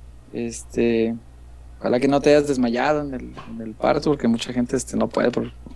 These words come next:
por la emoción, por la intensidad, por, no sé, son, son muchas emociones. Entonces, ojalá que lo hayas pasado muy bien y que tu nena esté muy sana, tu mujer igual, y que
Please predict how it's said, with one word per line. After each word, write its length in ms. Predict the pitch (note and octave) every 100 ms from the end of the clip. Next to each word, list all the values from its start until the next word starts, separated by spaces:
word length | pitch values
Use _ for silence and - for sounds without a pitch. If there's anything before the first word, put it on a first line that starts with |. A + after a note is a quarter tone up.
| -
por 100 | A#2
la 60 | A2+
emoción, 520 | A2+ - B2+ C3+ B2+
por 140 | A#2+
la 80 | A2+
intensidad, 640 | A2 A#2 - A2 A2+ B2 -
por, 160 | A2+ - - - - - - - - - - - -
no 160 | - C3+
sé, 200 | - B2+
son, 160 | - B2
son 180 | B2+
muchas 280 | B2+ B2 C3
emociones. 520 | B2+ A2+ - B2 A#2+
Entonces, 280 | A#2 A#2 A#2+
ojalá 340 | B2+ A#2 A#2 B2
que 280 | C3+ B2+ - - -
lo 180 | A#2+
hayas 160 | B2 B2+
pasado 280 | - - C3+
muy 260 | C#3 C#3 C#3+
bien 220 | D3+ E3 - - - - - -
y 140 | A#2+
que 240 | - A#2+ A#2
tu 340 | - A#2 A#2+
nena 240 | A#2+ B2 C3
esté 460 | - - B2+ B2+ B2
muy 180 | B2+
sana, 420 | B2+ B2 C#3 C#3+ C#3
tu 180 | - B2+
mujer 460 | A#2+ B2 A#2 B2
igual, 340 | B2+ B2 C3 C#3+
y 80 | B2+
que 260 | - -